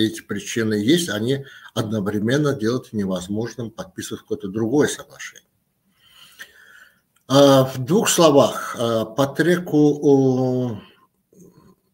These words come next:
открытия коммуникации ситуация ясна. Они твердо стоят на том, что Зангизурский коридор они открывать не будут.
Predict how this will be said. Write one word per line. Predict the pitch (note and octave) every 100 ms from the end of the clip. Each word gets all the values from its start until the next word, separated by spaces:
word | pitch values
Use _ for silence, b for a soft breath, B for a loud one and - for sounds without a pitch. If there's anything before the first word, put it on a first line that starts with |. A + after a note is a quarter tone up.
| _
открытия | C3 - C#3 C#3
коммуникации | - A#2+ A#2+ A2+ C3 C3+ G#2
ситуация | - - G2+ - F#2+
ясна. | F#2 - - A2 C3+ A2
Они | G2 F#3+ F3+ _ _ _ _ _ _ _ _ _ _ _
твердо | - B2+ A2
стоят | G#2+ G#2+ G#2
на | G2+ F#2+
том, | G#2+ G2
что | - F#2
Зангизурский | G2+ G2 G2 G#2 G2 F#2
коридор | F2+ F#2 F2+ F2
они | F2
открывать | F2 - E2+ E2 _
не | F#2
будут. | G#2+ D3+ D3 C#3 C3+